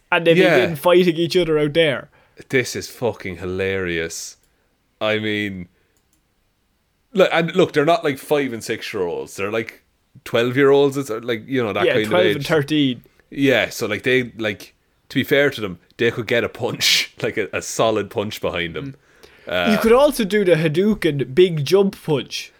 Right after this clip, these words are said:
Speaker 1: So
Speaker 2: Oh, yeah.
Speaker 1: you get a lot of power. And if you work with a friend, he can give you extra airtime.
Speaker 2: The double bounce.
Speaker 1: The
Speaker 2: Yeah.
Speaker 1: double bounce. You come in with a Superman punch out of nowhere. Surely you get one good swing.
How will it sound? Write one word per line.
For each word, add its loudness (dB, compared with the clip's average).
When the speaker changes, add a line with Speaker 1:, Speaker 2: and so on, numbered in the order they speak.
Speaker 1:
So 4
Speaker 2:
Oh, 6
yeah. 2
Speaker 1:
you 2
get 4
a 0
lot 2
of -2
power. 2
And 2
if 2
you 0
work 6
with 4
a 4
friend, 0
he 0
can 0
give 0
you 4
extra 0
airtime. 4
Speaker 2:
The -2
double 2
bounce. -4
Speaker 1:
The 2
Speaker 2:
Yeah. 4
Speaker 1:
double 2
bounce. 2
You 2
come 4
in 6
with 0
a 2
Superman 0
punch 0
out 4
of 2
nowhere. 2
Surely 4
you -2
get 6
one 4
good -2
swing. 2